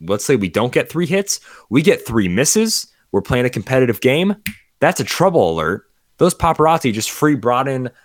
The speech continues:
Black Vulcan. You didn't even have to crit miss. And boom, pen poison. There's your free damage right there, baby. The utility Mary Jane has is insane. What you can do with the Paparazzi is crazy. First turn equips, they're done like that. They don't take up any actions,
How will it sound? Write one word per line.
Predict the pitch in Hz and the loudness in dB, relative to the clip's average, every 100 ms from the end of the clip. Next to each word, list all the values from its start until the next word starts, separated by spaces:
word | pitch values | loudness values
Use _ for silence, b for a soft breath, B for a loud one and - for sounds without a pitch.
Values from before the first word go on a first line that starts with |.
| b | b
Black | 101 131 - | -2 -2 2
Vulcan. | 143 156 120 | 0 2 -2
You | 135 | 0
didn't | 175 123 | 2 2
even | 107 | 2
have | 113 | -2
to | - | -4
crit | - 113 | -2 0
miss. | 151 165 - - _ _ 107 | 2 0 -2 -8 _ _ -8
And | 101 | -4
boom, | 101 156 85 - | 0 0 0 -8
pen | - 143 135 | -4 -4 0
poison. | - 160 87 73 - | 0 0 -4 -10 -2
There's | 131 131 | 0 0
your | |
free | 117 131 | -2 -2
damage | 117 123 113 | 0 0 0
right | 123 117 | -2 0
there, | 127 | 0
baby. | 90 87 104 127 _ - | 0 0 -2 -6 _ -4
The | 131 | -2
utility | 143 - 202 233 240 | -2 0 4 6 6
Mary | 196 160 160 | 4 4 4
Jane | 139 139 | 2 -2
has | 120 117 113 | -2 -4 -4
is | 95 | -8
insane. | 87 80 - 76 69 - _ | -12 -10 -10 -10 -12 -20 _
What | 104 120 | -2 -2
you | |
can | 135 139 | 0 0
do | |
with | 170 | 0
the | 151 | -2
Paparazzi | - 123 110 98 92 - 85 | 2 2 2 0 0 -2 -10
is | - | -10
crazy. | - 80 64 - - _ _ - _ _ | -12 -12 -12 -16 -20 _ _ -20 _ _
First | - 160 - | 0 0 0
turn | - 165 | 0 0
equips, | 120 143 - 196 196 - - _ - - - | 0 -2 2 0 0 -6 -8 _ -14 -14 -6
they're | 107 | -4
done | 98 127 139 | 0 0 0
like | 127 117 | -2 0
that. | 95 85 - | 0 -2 -4
They | 95 | -6
don't | 107 | -6
take | - 123 110 | -4 -4 0
up | 107 - | -2 -2
any | 92 92 | -4 -2
actions, | 80 76 - 71 - | -4 -6 -12 -14 -14